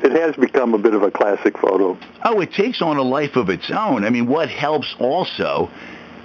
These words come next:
Speaker 2: is the Mets players are playing with it.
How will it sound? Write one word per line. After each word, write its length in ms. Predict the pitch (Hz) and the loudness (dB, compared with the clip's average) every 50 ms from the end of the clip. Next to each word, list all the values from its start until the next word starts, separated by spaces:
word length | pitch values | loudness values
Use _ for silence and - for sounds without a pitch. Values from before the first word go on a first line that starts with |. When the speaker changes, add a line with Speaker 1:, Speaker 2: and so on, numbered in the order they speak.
| - | -2
Speaker 2:
is 260 | - 123 123 117 101 95 | -2 0 0 0 0 2
the 100 | 117 110 | 2 2
Mets 420 | 113 113 117 131 143 - - - - - - - - | 4 2 2 2 0 -2 -4 -6 -14 -14 -14 -14 -12
players 720 | - - - 123 135 151 165 165 147 123 113 110 104 90 - - | -8 -2 -2 0 0 0 0 0 0 0 -2 -2 -4 -4 -4 -2
are 220 | - 98 101 95 92 | -2 0 0 0 -2
playing 520 | - - - 117 117 117 113 107 104 95 | -2 -2 0 0 0 0 0 0 0 2
with 260 | 90 82 80 - - | 2 0 -2 0 0
it. 160 | 95 113 123 | 0 -2 -2